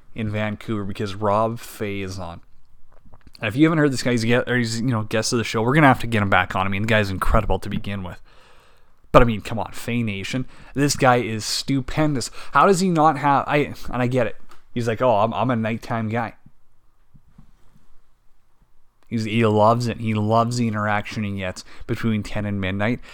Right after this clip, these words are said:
and that's awesome. But I'm telling you, this guy needs to be prime time Vancouver, nationwide. Like, I, I'm not saying Tim and Sid are getting old or Leafs lunch, any of that.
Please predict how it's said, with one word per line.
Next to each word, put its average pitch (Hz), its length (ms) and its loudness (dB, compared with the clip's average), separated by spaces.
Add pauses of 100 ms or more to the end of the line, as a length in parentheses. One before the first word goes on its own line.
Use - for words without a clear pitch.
(160)
and 120 180 2
that's 113 280 4
awesome. 104 440 2 (380)
But 110 100 4
I'm 110 140 6
telling 104 300 0
you, - 80 -8 (540)
this 120 220 2
guy 110 300 4
needs 107 360 -2
to 110 100 -4
be 98 160 -6
prime 104 880 -4
time 98 560 -2 (400)
Vancouver, 104 800 -2 (260)
nationwide. 110 1000 0 (280)
Like, 123 120 2
I, 135 420 6
I'm 180 80 4
not 175 200 8
saying 139 340 0
Tim 135 200 2
and 120 160 0
Sid 120 260 0
are 120 100 2
getting 113 340 -2
old 107 400 -2
or 95 180 -4
Leafs 110 420 -6
lunch, 104 320 -4
any 110 220 -6
of 107 80 -4
that. 101 300 -4